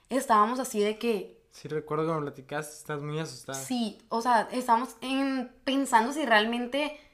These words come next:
Speaker 1: lo que habíamos escuchado, de dónde provenía, si había alguien en el kinder, o sea, un vivo, o era una energía, o qué, porque de verdad el sonido cada vez era más constante y más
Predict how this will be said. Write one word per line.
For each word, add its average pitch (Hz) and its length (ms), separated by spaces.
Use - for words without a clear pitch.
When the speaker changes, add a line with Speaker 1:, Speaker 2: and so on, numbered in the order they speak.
Speaker 1:
lo 247 140
que 262 80
habíamos 202 280
escuchado, 233 540
de 240 140
dónde 196 280
provenía, 240 1120
si - 140
había 226 320
alguien 233 260
en 277 120
el 208 220
kinder, 262 800
o 226 160
sea, 233 320
un 220 240
vivo, 254 540
o 220 240
era 208 140
una 254 140
energía, 240 580
o 226 140
qué, 214 120
porque 254 320
de 254 80
verdad 208 320
el 262 320
sonido 233 400
cada 240 260
vez 240 140
era 247 160
más 233 380
constante 269 880
y 240 100
más 214 440